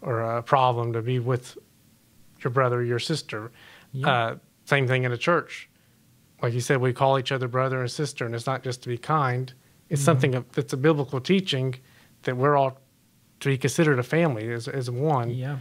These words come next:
Speaker 1: uh, before God. And no matter who you are economically or no matter what your race is, we're in Christ, we're all connected as one.
Speaker 2: All connected, yeah.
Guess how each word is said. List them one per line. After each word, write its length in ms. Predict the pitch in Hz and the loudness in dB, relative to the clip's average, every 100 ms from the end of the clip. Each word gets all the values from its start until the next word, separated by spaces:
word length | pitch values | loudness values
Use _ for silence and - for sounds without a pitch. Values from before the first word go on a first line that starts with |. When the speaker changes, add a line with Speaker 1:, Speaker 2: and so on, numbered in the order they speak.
| - _ - | -12 _ -4
Speaker 1:
uh, 180 | 127 113 | -2 0
before 380 | 120 - 147 | -2 0 0
God. 400 | 123 131 131 117 | 4 4 2 0
And 280 | 123 123 117 - _ _ | -4 -6 -8 -10 _ _
no 60 | 135 | -2
matter 200 | 127 131 | 0 0
who 140 | 135 | 0
you 220 | 156 143 131 | 0 2 4
are 260 | 127 131 | 4 4
economically 840 | 117 - 117 139 139 123 143 147 139 | 0 -4 -2 0 -2 -2 0 2 2
or 200 | 110 - - - _ - - - _ _ _ _ | 0 -4 -18 -20 _ -20 -20 -20 _ _ _ _
no 80 | 131 | -2
matter 160 | 113 | 0
what 220 | 120 135 135 | 2 0 0
your 80 | |
race 380 | 123 131 147 - | 2 2 0 -2
is, 340 | 131 131 123 - _ _ _ _ - | -4 -4 -4 -10 _ _ _ _ -6
we're 100 | 151 | -4
in 260 | 156 127 | -2 -2
Christ, 460 | 117 - 147 135 - | -2 2 2 2 -2
we're 100 | 120 | -2
all 420 | 123 131 127 127 127 - _ | 2 2 2 -2 -8 -18 _
connected 460 | - 127 127 127 131 - _ _ | -2 0 0 -2 -12 -16 _ _
as 160 | 139 120 | -2 -2
one. 220 | 123 117 | -2 -4
Speaker 2:
All 60 | 127 | -4
connected, 460 | 131 123 120 117 123 | -4 -4 -6 -12 -10
yeah. 180 | 151 | -10